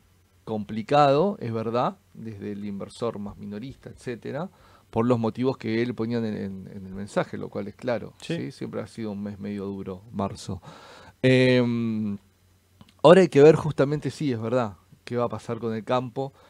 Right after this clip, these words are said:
Speaker 1: porque eso puede moverme, como dijimos antes, eh, hace, hace unos minutos atrás, el tema del tipo de cambio, y eso me puede mover o reactivar un poquito el tema de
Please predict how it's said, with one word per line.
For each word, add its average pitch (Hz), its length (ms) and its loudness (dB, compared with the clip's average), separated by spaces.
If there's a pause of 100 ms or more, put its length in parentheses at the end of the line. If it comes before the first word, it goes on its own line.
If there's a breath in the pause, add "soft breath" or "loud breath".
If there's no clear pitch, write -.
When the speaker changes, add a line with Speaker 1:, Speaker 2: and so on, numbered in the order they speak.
(120)
Speaker 1:
porque 113 320 -8
eso 127 220 -2
puede 143 420 -2
moverme, 117 440 -2
como 104 240 -4
dijimos 110 460 -4
antes, 107 500 -4
eh, 98 240 -6
hace, 104 340 -6
hace - 240 -8
unos 104 220 -4
minutos 117 500 -4
atrás, 110 400 -4 (280 loud breath)
el 113 140 -10
tema 123 220 -2
del 117 120 -2
tipo 127 260 0
de 127 120 4
cambio, 139 480 4
y 117 140 0
eso 120 200 -6
me 120 140 -2
puede 127 340 4
mover 123 360 2
o 120 60 2
reactivar 117 480 -2
un 120 140 -4
poquito 120 460 -4
el 107 100 -2
tema 110 280 -2
de 117 280 -4